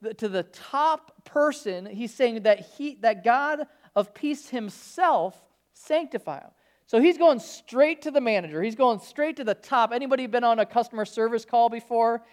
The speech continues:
and you're talking to somebody on the, the phone and you're, you're totally annoyed because you know that that person can't do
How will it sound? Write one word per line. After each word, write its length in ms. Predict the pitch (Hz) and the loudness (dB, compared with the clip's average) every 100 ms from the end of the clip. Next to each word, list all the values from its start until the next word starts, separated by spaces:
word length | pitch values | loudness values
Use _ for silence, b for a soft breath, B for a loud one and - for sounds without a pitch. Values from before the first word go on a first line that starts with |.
| b b | b b
and 60 | 190 | -6
you're 80 | |
talking 380 | 185 233 233 240 | 0 8 8 6
to 80 | 214 | -2
somebody 280 | 240 220 226 | -4 -2 0
on 120 | 220 | 0
the, 120 | 214 - 202 | 0 -4 -6
the 120 | 196 | -6
phone 480 | - 226 226 226 214 | 0 2 2 2 -2
and 100 | 175 | -4
you're, 160 | 170 - b b b | -4 -6 b b b
you're 120 | 180 | -6
totally 460 | - 262 277 269 254 | 0 4 6 6 2
annoyed 340 | 220 226 214 | 2 0 0
because 280 | 190 185 156 | -2 -6 -6
you 120 | 160 156 | -14 -10
know 360 | 185 247 269 | -2 4 6
that 180 | 233 170 | 4 2
that 260 | 220 254 - | 4 4 2
person 400 | 240 233 220 202 | 0 0 -4 -10
can't 280 | 214 190 170 | -8 -8 -6
do 200 | 170 | -8